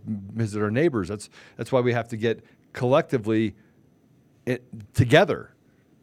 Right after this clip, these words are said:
setting aside petty differences. Dep-, de-, Democrat, Republican, I don't care. What do I care? Are you an American or are you a communist?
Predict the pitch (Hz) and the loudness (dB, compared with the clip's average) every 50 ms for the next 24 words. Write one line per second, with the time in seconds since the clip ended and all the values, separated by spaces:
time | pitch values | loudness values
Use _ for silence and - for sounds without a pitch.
0 | _ - - - 143 139 147 143 123 - 151 143 139 - - 151 147 147 131 123 | _ -4 2 2 4 4 4 2 2 2 2 2 2 2 0 0 0 2 2 0
1 | 147 147 - 165 127 - - - - - - - 110 104 95 113 113 87 - 127 | 0 -2 -2 -6 -8 -8 -12 -14 -14 -14 -14 -10 -10 -6 -4 -4 -2 -2 -2 -2
2 | 127 123 120 107 113 113 110 120 123 113 127 127 139 139 - 156 156 127 123 107 | -2 -4 -6 -6 -6 -6 -8 -8 -8 -4 -4 -4 -4 -4 -4 -4 -4 -4 -2 -2
3 | 127 123 127 - - 156 - - - - 143 120 98 87 - 87 90 101 101 - | -2 -2 -2 -2 -6 -6 -4 -2 -2 -2 0 -2 -4 -4 -8 -8 -8 -8 -8 -12
4 | _ _ _ _ _ _ - 131 131 123 123 117 110 - 98 85 78 95 113 117 | _ _ _ _ _ _ -2 0 2 4 4 4 2 0 -4 -4 -2 0 0 2
5 | 131 127 120 117 123 127 143 160 156 - 196 185 147 127 123 127 120 - - 139 | 2 0 0 0 0 0 0 -2 -2 -2 -2 0 0 0 2 0 0 0 0 -2
6 | 127 113 98 87 73 65 - - - _ | -2 -2 -2 -6 -8 -10 -14 -20 -20 _